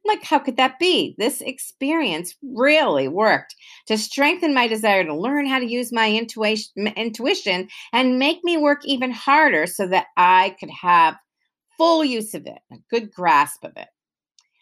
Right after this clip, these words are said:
So, on a side note, I also learned never play Trivial Pursuit with a bunch of psychics. <laughs> This is silly, but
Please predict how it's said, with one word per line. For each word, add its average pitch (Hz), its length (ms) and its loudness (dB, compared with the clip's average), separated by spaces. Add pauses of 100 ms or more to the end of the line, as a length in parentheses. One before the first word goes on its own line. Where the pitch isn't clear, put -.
(280)
So, 196 560 -8
on 208 100 -6
a 196 80 -10
side 359 420 -4
note, 143 340 -4 (380)
I 175 180 -2
also 262 480 4
learned 160 600 -2 (160)
never 233 500 2
play 214 420 0
Trivial 208 520 -4
Pursuit 226 400 -6
with 156 100 -6
a 151 60 -10
bunch 147 260 -6
of 131 80 -10
psychics. 190 720 -4
<laughs> - 40 -10 (880)
This 226 160 -2
is 214 200 -8
silly, 196 280 2
but 147 280 0